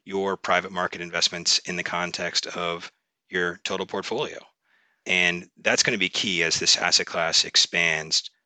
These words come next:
to the wealth management world. If you get out to the cutting edge activities that we're,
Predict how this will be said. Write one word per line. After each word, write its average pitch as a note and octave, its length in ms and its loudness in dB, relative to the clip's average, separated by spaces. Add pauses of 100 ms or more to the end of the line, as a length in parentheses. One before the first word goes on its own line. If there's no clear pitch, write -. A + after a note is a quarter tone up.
(160)
to - 80 -20
the F2 60 -18
wealth E2 220 -4
management E2 340 -4
world. D#2+ 160 -4 (260)
If - 140 0
you A#2 80 2
get C#3 140 6
out C3 220 4
to - 160 4
the G2+ 80 0
cutting G#2 300 2
edge G#2+ 260 2
activities E2 580 -2
that E2 140 -8
we're, E2 240 -8